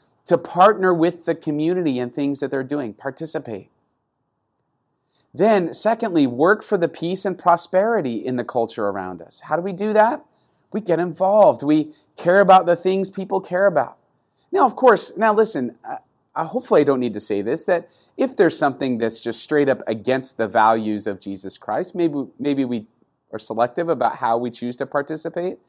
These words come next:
But largely, we could find ways to do good in our community, to work for peace and prosperity in the culture around us. And I think if we do that, we got a greater shot of being faithful, of loving people in the age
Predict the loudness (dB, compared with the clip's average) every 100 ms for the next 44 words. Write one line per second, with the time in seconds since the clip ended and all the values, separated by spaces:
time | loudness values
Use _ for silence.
0 | _ _ _ _ _ _ -2 2 6 6
1 | 6 4 2 2 -2 0 0 0 0 0
2 | -2 -2 -8 -10 -6 -6 -4 2 2 2
3 | -2 -2 -4 -4 -8 -6 -6 -6 -4 -2
4 | -4 -4 -10 -6 -6 -6 -6 -4 -2 -2
5 | -2 -4 -4 -4 -8 -14 _ _ _ -10
6 | -8 -8 -6 -6 -6 -10 -8 -8 -8 -8
7 | -10 -14 -10 -6 -4 -4 -6 -6 -6 -4
8 | -2 0 0 0 0 0 2 2 2 0
9 | 0 -2 0 0 0 -2 -4 -6 -2 0
10 | 0 -4 -4 -6 -6 -20 -2 -2 0 6
11 | 6 6 0 -2 -4 -6 -4 -4 -2 -4
12 | _ _ _ _ -8 -6 -4 -4 -4 -4
13 | -6 -8